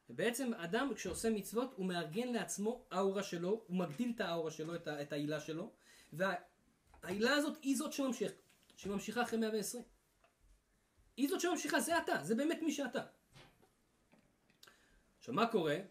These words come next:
יש מקרים שכמו שאמרנו, שאנשים חוזרים לפה. סופר על רבי יהודה הנשיא.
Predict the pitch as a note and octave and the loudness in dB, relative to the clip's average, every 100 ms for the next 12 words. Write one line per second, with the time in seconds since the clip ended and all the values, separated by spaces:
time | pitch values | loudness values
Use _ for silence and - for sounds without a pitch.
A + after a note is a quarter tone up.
0 | _ _ _ _ - E3 A3+ A#3+ A3+ A#3+ | _ _ _ _ -2 2 4 4 4 2
1 | C#4 G#3 G3 D#3 G#3 A3 G#3 A3+ B3+ A#3 | 4 2 0 -4 -2 -2 0 0 0 2
2 | G3+ G3 G3 - - - - - - - | 2 -2 -6 -14 -20 -20 -20 -20 -20 -20
3 | _ _ - D#3 E3 B3 A3+ G#3+ B3 A#3 | _ _ -6 -4 -2 0 2 2 0 0
4 | A#3 A3 - - _ _ _ _ - _ | 0 -2 -4 -20 _ _ _ _ -20 _
5 | _ _ _ _ - D3 A3 A3 F#3 E3+ | _ _ _ _ -14 0 4 4 4 0
6 | F3 A3+ G3 G3+ G3 F3 D3+ F#3 | 0 0 0 -2 -2 -4 -4 -6